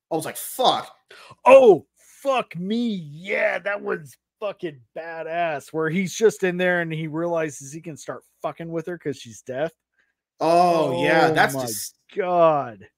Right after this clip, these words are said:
Speaker 1: What a fucked person. If that was really the thing, what a
Speaker 2: <laughs>
Speaker 1: fucked person that is. N-, and that's why, like, horror movies can go on those really
Speaker 2: <laughs> Oh.
Speaker 1: fucked angles. Imagine trying to kill a
Speaker 2: Yeah.
Speaker 1: deaf person. You must, you're a piece of shit if you're doing that. Oh, God. The Last House on the Left,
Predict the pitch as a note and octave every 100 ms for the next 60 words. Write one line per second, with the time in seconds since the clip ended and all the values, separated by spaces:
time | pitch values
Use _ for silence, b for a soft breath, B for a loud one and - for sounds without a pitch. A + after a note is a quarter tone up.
0 | _ - B3+ C#4+ - - D#3+ E3 - -
1 | C#3 C#3+ D3 C3 C#3 G3 A#3+ F3+ F#3 D#3+
2 | C#3 D3+ D3+ D3+ F3 - - E3+ D#3 -
3 | D3 C3 C3 A#2+ A2+ G#2+ G2+ F#2+ - _
4 | _ _ B B - C#4 A3+ - A#3+ E4
5 | E4 D#4 G3 B3+ D4 D#4+ D#4 C#4 G3 F#3
6 | D3 G3+ A3+ F#3+ F3+ G3 F#3 E3+ F3+ -
7 | - F#3+ F#3+ D3+ D#3+ D3+ C3+ E3 C#4+ D4+
8 | A3 B3+ A3 C#3+ G3 D#3+ C3 A2 C#3+ C#3+
9 | - A#2+ G#2+ G#2 F#2+ G#2 A3+ A3 - _
10 | _ _ - - _ - G#3+ D#3 D#3+ -
11 | - - - D3 G#2 G#2+ G#2 G2 G2 F#2+
12 | F2+ F2+ _ _ _ _ - D#3 E3+ D#3+
13 | C#3 A#2+ C3 B2+ A#2+ A2 _ _ D3+ D#3
14 | E3+ F3 E3 E3 D#3 C#3 B2+ C#3+ E3+ _